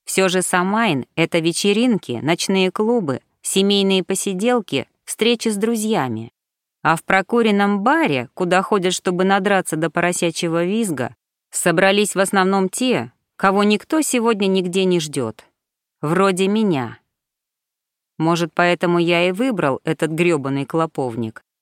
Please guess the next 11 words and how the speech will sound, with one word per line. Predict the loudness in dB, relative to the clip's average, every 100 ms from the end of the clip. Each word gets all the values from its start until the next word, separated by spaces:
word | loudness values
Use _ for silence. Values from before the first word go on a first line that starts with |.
| _ _ _ 0
Или | 2 2
потому, | 0 2 2 2
что | 0 0
он | 0
располагался | -2 -2 -2 0 0 0 0 -4
всего | -4 -2 -2
в | -2
квартале | -2 -2 0 0 0 0 -2
от | -2
полицейского | -2 -2 -2 -4 -4 -4 -4
участка. | -4 -6 -8 -10 -14 -14